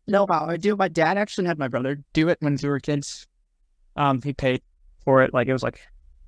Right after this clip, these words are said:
very expensive, and we couldn't afford it. But we, my dad, my dad's a public school teacher, so is my mom.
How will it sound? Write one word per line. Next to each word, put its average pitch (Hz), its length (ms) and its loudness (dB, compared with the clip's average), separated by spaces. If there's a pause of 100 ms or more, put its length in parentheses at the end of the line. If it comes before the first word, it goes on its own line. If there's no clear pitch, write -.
(800)
very 156 140 6
expensive, 135 500 -2 (220)
and 135 320 -2
we 143 100 -4
couldn't 139 180 -4
afford 127 240 -2
it. 123 80 -6
But - 80 -10
we, 131 200 -2
my 135 140 -4
dad, 131 260 -4
my 147 80 -2
dad's 175 180 0
a 160 60 -6
public 147 240 -2
school 156 160 -4
teacher, 120 300 -6
so - 160 0
is 143 60 0
my 139 100 0
mom. 127 240 -2